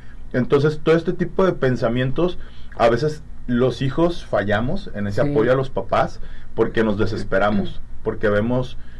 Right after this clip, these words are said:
Speaker 1: esa situación muy ajena a nosotros, muy lejana. Y pues también tenemos que recordar todo el tiempo que es un proceso que todos vamos a pasar,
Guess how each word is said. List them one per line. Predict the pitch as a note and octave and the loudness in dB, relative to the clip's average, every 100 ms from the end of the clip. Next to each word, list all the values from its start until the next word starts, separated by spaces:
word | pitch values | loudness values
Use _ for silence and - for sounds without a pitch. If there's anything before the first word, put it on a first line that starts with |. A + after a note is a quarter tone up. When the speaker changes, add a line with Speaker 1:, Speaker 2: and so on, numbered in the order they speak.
| - | -6
Speaker 1:
esa | A2 A2+ C#3 | -2 0 0
situación | C3 - G#2+ G#2+ A2 A#2+ | 0 0 0 2 2 2
muy | A#2 B2 | 2 2
ajena | A#2+ A#2 A2 A#2 A#2 | 2 2 0 2 0
a | G#2 | 0
nosotros, | F2 - G#2 - - - - | -2 0 0 0 0 -2 -2
muy | G2+ G2+ | 0 2
lejana. | A2 - - F#2+ G2+ - - - - - | 0 0 0 0 0 0 -2 -4 -4 -2
Y | G#2+ | 0
pues | G#2 G#2+ - | 2 2 4
también | G#2+ G#2+ G2+ | 2 2 2
tenemos | A#2+ A#2+ A#2+ | 0 0 0
que | A#2 | 0
recordar | A#2 A#2+ A#2+ G#2 G#2+ | 0 2 2 0 4
todo | A2+ | 2
el | A2+ | 4
tiempo | A#2+ G#2 - C3 - | 0 0 0 0 2
que | F#2+ | 2
es | F2+ - | 2 0
un | - | 0
proceso | C#3+ C#3 A#2 G#2+ C#3+ C#3 | 2 2 2 2 2 0
que | G#2 | -2
todos | - E2+ F#2+ B2 | -4 -4 -2 0
vamos | B2 C3 | 0 0
a | C3+ | -2
pasar, | - A2+ F#2+ G2+ | -2 0 0 0